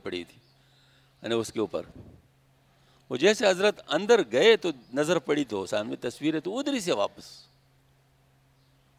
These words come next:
about turn، ہاں جی، ادھر ہی سے واپس ہو گئے اور کسی اور مرید کے پاس چلے گئے۔ تو حضرت والد صاحب کو بہت سخت قلق ہو گیا کہ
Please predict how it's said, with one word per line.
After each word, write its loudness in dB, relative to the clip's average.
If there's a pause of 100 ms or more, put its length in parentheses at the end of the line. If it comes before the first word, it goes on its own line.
(100)
about 4
turn، -4 (960)
ہاں 4
جی، -4 (440)
ادھر 2
ہی 4
سے 0
واپس 4
ہو 0
گئے 2
اور 4 (480)
کسی -8
اور 2
مرید -4
کے -4
پاس -2
چلے -6
گئے۔ -4
تو -2
حضرت -6
والد -2
صاحب -4
کو -8 (120)
بہت -4
سخت -14 (120)
قلق 0 (640)
ہو -2
گیا 0
کہ -8